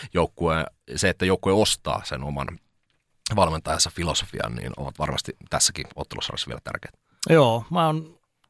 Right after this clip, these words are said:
Speaker 2: tosi vaikea sanoa sitä voittajaa, että siis tää on hyvin todennäköistä, se on se kuusi tai seitsemän peliä niin kuin, niin kuin näille joukkueille aiemmissakin sarjoissa ollut, että, että tota, kumpaa se sit kääntyy. Veksel on se kotietu,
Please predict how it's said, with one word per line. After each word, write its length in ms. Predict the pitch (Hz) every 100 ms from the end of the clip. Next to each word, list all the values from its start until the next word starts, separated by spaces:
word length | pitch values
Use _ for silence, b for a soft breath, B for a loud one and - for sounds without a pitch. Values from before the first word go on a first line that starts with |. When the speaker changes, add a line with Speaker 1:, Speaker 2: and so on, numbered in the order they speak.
| _ _
Speaker 2:
tosi 180 | 190 165
vaikea 320 | 147 - 175
sanoa 240 | 165 156
sitä 220 | 131 - 143
voittajaa, 500 | 151 - - 110 107
että 180 | -
siis 360 | - 123 - - _
tää 140 | - 107
on 160 | 143
hyvin 220 | 135 135 123
todennäköistä, 500 | 131 120 120 117 -
se 60 |
on 40 | 123
se 80 |
kuusi 280 | 127 131 120
tai 100 | 131
seitsemän 400 | 120 120 - 110
peliä 240 | 101 107 107
niin 140 | 107
kuin, 220 | 110 107 - 127
niin 120 | 120
kuin 100 | 117
näille 200 | 120 117
joukkueille 380 | 110 - 120 120
aiemmissakin 480 | 117 101 - 110
sarjoissa 480 | 101 113 104 104 -
ollut, 220 | 110 104
että, 220 | 107 - 120 B B B B B -
että 280 | 117 - 110
tota, 340 | 113 - 120 B B B B -
kumpaa 340 | 131 120 127
se 120 | 123
sit 140 | 131 -
kääntyy. 520 | 160 127 110 117 113
Veksel 300 | 135 - 117
on 80 | 110
se 80 |
kotietu, 640 | 120 170 - 139 127 135